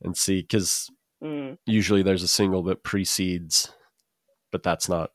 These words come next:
Speaker 1: it's not quite coming to me.
Speaker 2: <laughs> I,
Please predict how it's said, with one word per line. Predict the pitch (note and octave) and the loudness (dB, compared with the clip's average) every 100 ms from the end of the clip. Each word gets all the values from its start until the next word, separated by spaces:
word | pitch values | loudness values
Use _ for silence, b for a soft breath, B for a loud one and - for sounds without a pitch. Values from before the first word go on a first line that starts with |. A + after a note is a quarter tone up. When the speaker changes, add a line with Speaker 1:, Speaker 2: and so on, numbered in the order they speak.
| - | -6
Speaker 1:
it's | G#2 F#2+ | -2 0
not | E2+ | 0
quite | - D2 | -2 -6
coming | - D#2 D#2+ | -6 -6 -6
to | E2 | -6
me. | E2+ E2 _ _ _ _ _ _ _ _ _ _ _ _ _ - | -6 -8 _ _ _ _ _ _ _ _ _ _ _ _ _ -20
Speaker 2:
<laughs> | - _ - - _ _ - | -20 _ -8 -8 _ _ -16
I, | - | -16